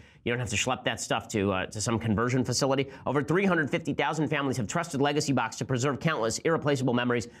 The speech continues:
Make twenty eighteen the year that you preserve those memories. You have it available on thumb drive or D V D, so you can always take a look at it. For a limited time right now, you can save forty percent at legacybox dot com, forty percent at legacybox dot com slash Ben. Get started right now for forty-five bucks right now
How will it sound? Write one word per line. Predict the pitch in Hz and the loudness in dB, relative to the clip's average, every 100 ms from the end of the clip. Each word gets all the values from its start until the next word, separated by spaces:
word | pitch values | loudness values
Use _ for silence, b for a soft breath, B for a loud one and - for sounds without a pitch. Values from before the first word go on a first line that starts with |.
| B | B
Make | 156 165 | 0 2
twenty | 175 170 | 2 2
eighteen | 151 139 143 | 2 2 4
the | 127 | 6
year | 143 131 | 4 4
that | |
you | 123 175 | 2 2
preserve | 160 131 127 | 2 2 2
those | 123 113 | 2 2
memories. | 120 120 110 | 2 2 2
You | 117 | 0
have | 127 | 0
it | 123 | 0
available | 123 123 120 117 B B | 0 2 2 0 B B
on | 110 123 | -2 0
thumb | 135 143 131 | 2 2 4
drive | 135 120 123 120 | 2 2 0 -2
or | - 98 | 0 2
D | 113 107 | 2 2
V | 110 | 2
D, | 120 139 | 2 2
so | 151 110 | 2 0
you | |
can | 104 101 | 0 0
always | 117 120 - | 2 2 0
take | 117 | 0
a | 107 | 0
look | 117 | 0
at | 131 143 | 0 -2
it. | - B B | -4 B B
For | 139 | 0
a | 156 | 2
limited | 208 196 | 2 2
time | 170 160 | 2 2
right | 151 | 2
now, | 139 | 0
you | 120 | 0
can | 123 | 0
save | 120 120 | 0 0
forty | 165 202 190 | 2 2 2
percent | 160 156 160 135 - | 0 0 0 -2 -2
at | 165 143 | -4 0
legacybox | 147 147 139 117 117 117 | 0 2 2 2 0 -2
dot | 127 117 | -4 -2
com, | 143 131 131 B B - | 2 2 2 B B -2
forty | 170 180 | 0 2
percent | 151 156 131 | 0 0 0
at | 127 | 0
legacybox | 127 135 131 135 120 117 - | 0 0 0 0 0 -2 -4
dot | 113 | -4
com | 131 113 110 | 0 0 2
slash | 120 110 | 0 -2
Ben. | - 147 143 B - | -2 -2 -2 B -6
Get | 120 | -4
started | - 180 175 180 - | 0 0 2 2 0
right | 120 151 - | 0 -2 0
now | 139 123 120 - - | 0 0 -2 -6 -6
for | 131 | -2
forty-five | 156 185 170 156 143 | 2 2 2 0 0
bucks | 139 98 - - | 0 -2 -4 -2
right | 127 160 165 | 0 0 0
now | 131 95 92 | 0 0 -2